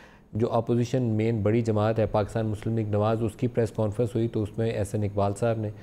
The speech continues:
और पाकिस्तान पीपल्स पार्टी की जानिब से आसिफा भुट्टो ने, दोनों ने पाकिस्तान की इकनॉमिक सिचुएशन जो है, उसको बड़े वजाहत के साथ उसके ऊपर बयान जारी किया। तो in reality इकतसादी सूरत हाल में है क्या? तो सोचा हमने कि आज प्रोग्राम में वो numbers देख लें कि ताज़ा तरीन जो numbers आए हैं, उसमें क्या कोई नई चीज़ सामने नज़र आई है।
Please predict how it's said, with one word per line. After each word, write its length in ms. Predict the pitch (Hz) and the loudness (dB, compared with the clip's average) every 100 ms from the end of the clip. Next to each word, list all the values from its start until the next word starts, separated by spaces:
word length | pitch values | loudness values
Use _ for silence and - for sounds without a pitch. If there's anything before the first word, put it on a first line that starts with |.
| - - | -20 -4
और 100 | 110 | -4
पाकिस्तान 560 | 110 113 104 - 120 117 | 0 0 0 -2 0 0
पीपल्स 320 | 107 117 123 | 0 0 0
पार्टी 360 | - 113 113 131 | 0 0 0 -2
की 120 | 123 | 0
जानिब 280 | 110 107 110 | 0 0 -2
से 340 | 104 110 113 - | -2 -2 -2 -2
आसिफा 360 | 110 107 - 104 | -4 -2 -2 0
भुट्टो 340 | 95 90 117 | -2 -2 0
ने, 160 | 113 101 - - - | 0 -4 -8 -20 -8
दोनों 360 | 110 131 165 190 | 0 2 2 2
ने 140 | 165 | 2
पाकिस्तान 600 | 165 147 131 143 151 151 147 | 2 2 0 0 0 0 2
की 100 | 160 | -2
इकनॉमिक 520 | 135 - 135 160 170 | -2 0 2 2 0
सिचुएशन 640 | - 127 120 117 147 147 | -2 0 -2 0 -2 0
जो 100 | 120 | 2
है, 160 | 107 127 | 2 0
उसको 440 | - 160 156 196 | 0 -2 2 2
बड़े 300 | 147 147 147 | 4 4 4
वजाहत 440 | 120 110 120 139 | 2 0 2 2
के 80 | 143 | 0
साथ 180 | 123 113 113 | 0 0 -2
उसके 180 | 101 113 | -2 -2
ऊपर 200 | 104 117 | 0 0
बयान 300 | 104 98 95 | 0 0 0
जारी 260 | 98 101 | -2 -2
किया। 220 | 101 - - - - - - | -6 -10 -12 -16 -20 -20 -18
तो 60 | - 196 | -2 2
in 160 | 185 139 | 4 4
reality 360 | 139 170 175 | 4 4 2
इकतसादी 520 | 165 165 147 147 139 | 0 0 0 2 2
सूरत 300 | 156 147 143 | 0 0 0
हाल 200 | 139 139 | 0 2
में 120 | 147 131 | 0 0
है 300 | 104 104 113 | 2 2 2
क्या? 240 | - 98 | 0 -4
तो 140 | - | -2
सोचा 360 | 113 120 113 127 | -2 -2 0 0
हमने 200 | 120 120 | 2 -2
कि 120 | 120 | 0
आज 100 | 117 | -2
प्रोग्राम 400 | 113 110 101 117 | 0 0 0 0
में 100 | 120 | 0
वो 100 | 120 | 0
numbers 340 | 110 104 110 120 | 0 2 2 2
देख 260 | 117 113 | 2 2
लें 140 | 127 131 | 0 -2
कि 360 | - - - | -6 -6 -2
ताज़ा 280 | 123 117 131 | 2 4 4
तरीन 260 | 127 127 131 | 2 0 2
जो 100 | 131 | 2
numbers 380 | 113 110 131 | 2 2 2
आए 140 | 127 120 | 2 2
हैं, 80 | 135 | 0
उसमें 360 | 120 - 127 | -2 -2 -2
क्या 160 | 120 123 | 2 0
कोई 160 | 120 | 2
नई 200 | 113 107 | 0 0
चीज़ 200 | 110 127 | 0 -2
सामने 300 | - 120 123 | 0 -2 0
नज़र 280 | 120 113 117 | 0 2 2
आई 140 | 113 | 2
है। 100 | 113 | 0